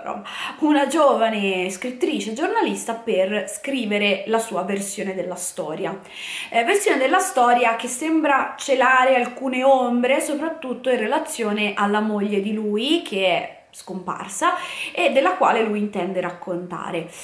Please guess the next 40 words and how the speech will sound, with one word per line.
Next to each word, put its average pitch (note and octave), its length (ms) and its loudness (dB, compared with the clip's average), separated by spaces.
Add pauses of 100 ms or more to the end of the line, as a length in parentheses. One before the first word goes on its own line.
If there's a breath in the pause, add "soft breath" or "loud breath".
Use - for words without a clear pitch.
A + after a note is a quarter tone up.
(220 loud breath)
Eh, A#3+ 380 2
come B3 840 4
Trilogia A#3 300 -2
della A3+ 120 -4
città A#3+ 220 -6
di A3+ 100 -6
K, - 80 -8 (220)
anche G#3 320 2
se G#3+ 120 -10
in G3 100 -2
un G3 100 -2
contesto G3+ 480 -6
diverso, G3+ 480 -2
in F#3+ 60 -4
un G#3 80 0
mondo A3 260 -2
diverso, D4+ 520 0
anche C4 360 0
questo D4 260 -6
romanzo B3 420 0
qui G3+ 200 -6
racconta, G#3+ 720 -4 (260 loud breath)
diciamo, A#3 360 0
la B3+ 80 4
stessa C4+ 320 -2
storia C4+ 280 -2
da G#3+ 120 0
più D4 380 -2
punti G#3 340 -4
di G#3+ 80 -4
vista, G3+ 260 -2
da C#4 60 -4
punti G#3+ 280 -2
di G#3+ 120 -6
vista G3 240 -8
diversi, F#3+ 480 -4
e F#4+ 160 -4
quindi F#3 320 -6
di C4 160 -2
nuovo G#3+ 520 2